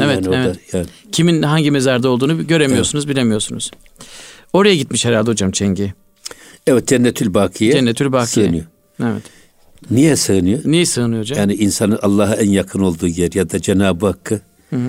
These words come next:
Speaker 2: hani demin söyledik ya, adam ihtiyarlığında Allah'a yönelmiş.
Speaker 1: Evet.
Speaker 2: Yine insanın Allah'a, e, en çabuk, en hızlı, e, yöneleceği yer de mezarlık da ondan.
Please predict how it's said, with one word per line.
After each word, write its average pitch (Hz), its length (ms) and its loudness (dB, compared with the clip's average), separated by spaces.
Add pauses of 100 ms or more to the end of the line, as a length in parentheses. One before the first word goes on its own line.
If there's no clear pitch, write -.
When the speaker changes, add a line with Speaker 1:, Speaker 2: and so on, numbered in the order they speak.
(160)
Speaker 2:
hani 101 340 -2
demin 101 200 0
söyledik 98 500 -2
ya, 95 80 0
adam 95 220 -4
ihtiyarlığında 98 600 0
Allah'a 90 280 0
yönelmiş. 82 560 -4 (200)
Speaker 1:
Evet. 117 340 -4 (380)
Speaker 2:
Yine 101 140 0
insanın 110 460 0
Allah'a, 104 480 2 (200)
e, 90 420 2 (1000)
en 135 140 2
çabuk, 87 320 -2 (100)
en 139 100 2
hızlı, 90 480 0 (200)
e, 104 80 -6
yöneleceği 101 760 2
yer 160 100 0
de 131 80 2
mezarlık 107 520 0
da 117 60 0
ondan. 95 280 0